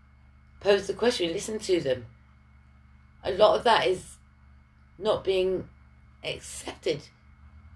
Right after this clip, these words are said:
And that doesn't care about the colour of his skin. Mental health doesn't give a damn about the colour of your skin.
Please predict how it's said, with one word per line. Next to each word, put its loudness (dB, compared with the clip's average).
And -10
that -4
doesn't -6
care -2
about 2
the -4
colour -2
of -4
his -4
skin. -4
Mental 2
health 0
doesn't -4
give -6
a -12
damn 2
about -4
the -12
colour -4
of -4
your -10
skin. -8